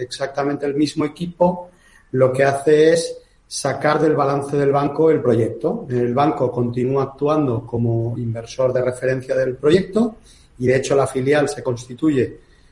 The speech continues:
eh, o la sociedad de ge-, de gestión se constituye como filial del banco,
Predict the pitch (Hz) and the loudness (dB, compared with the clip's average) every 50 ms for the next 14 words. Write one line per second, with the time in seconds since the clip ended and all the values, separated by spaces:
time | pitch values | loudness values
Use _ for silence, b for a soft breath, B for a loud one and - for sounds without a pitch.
0 | b b - 127 123 120 117 117 117 117 - - 120 - - 123 135 147 143 143 | b b 0 2 2 4 4 2 2 0 0 -2 -2 0 0 2 4 4 4 2
1 | 143 143 143 135 131 127 123 - - 139 139 135 135 127 - 127 120 - - 165 | 2 0 0 0 0 -2 -2 -2 -4 -4 -2 -2 -2 -2 -2 -6 -8 -2 0 2
2 | 160 151 123 113 - - 123 117 - - 127 120 - - 117 - 160 165 151 - | 2 2 2 -2 -4 -6 -8 -8 -6 -6 -6 -6 -6 -12 -4 0 2 2 2 2
3 | - 120 120 117 117 - - 117 117 131 143 143 139 139 139 139 175 185 185 - | 2 0 0 0 -2 -4 -4 -2 0 0 0 0 2 0 0 2 2 0 0 -2
4 | 214 226 226 - | -6 -8 -8 -10